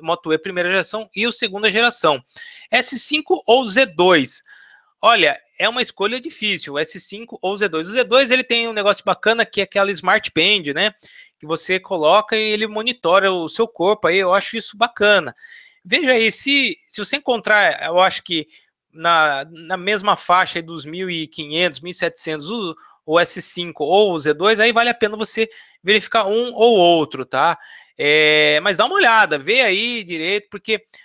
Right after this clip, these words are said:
ambos têm aí muitas funcio-, boas funcionalidades,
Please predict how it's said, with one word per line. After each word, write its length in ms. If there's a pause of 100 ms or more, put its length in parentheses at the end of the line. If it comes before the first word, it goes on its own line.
(120)
ambos 340
têm 240
aí 440 (200)
muitas 500
funcio-, 380
boas 340
funcionalidades, 960